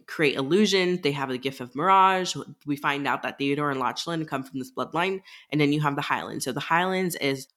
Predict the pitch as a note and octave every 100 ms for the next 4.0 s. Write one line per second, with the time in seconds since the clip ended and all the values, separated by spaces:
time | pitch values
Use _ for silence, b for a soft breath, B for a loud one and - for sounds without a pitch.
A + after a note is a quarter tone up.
0 | - C#3 B2+ B2+ A2 C3+ C#3+ F3+ F#3 G3+
1 | G3+ F3 - E3+ D#3 C3 A#2+ F#3+ G#3 _
2 | C#3+ D3+ - D3 D3+ C#3+ - - G3+ F#3+
3 | E3 D#3 C#3+ C3+ C3+ B2 C3 C3 C#3 -